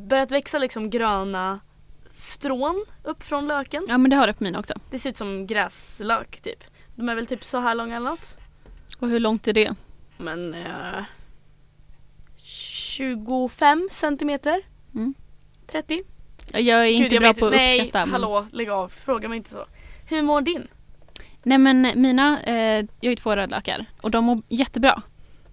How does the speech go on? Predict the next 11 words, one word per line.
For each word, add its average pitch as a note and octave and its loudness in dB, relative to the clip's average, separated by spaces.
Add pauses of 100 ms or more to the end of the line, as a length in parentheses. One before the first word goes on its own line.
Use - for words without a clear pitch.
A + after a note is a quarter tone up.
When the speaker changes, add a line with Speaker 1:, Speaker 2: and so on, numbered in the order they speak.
(120)
Speaker 2:
Eh, G3+ -4 (1400)
men B3+ 4
jag B3 6
tror D#4+ 4
inte C#4+ 4
att A#3 -6
de A3+ -2
kommer G#3+ -2
konkurrera A3 -4
ut G#3 -8
varandra. B3 2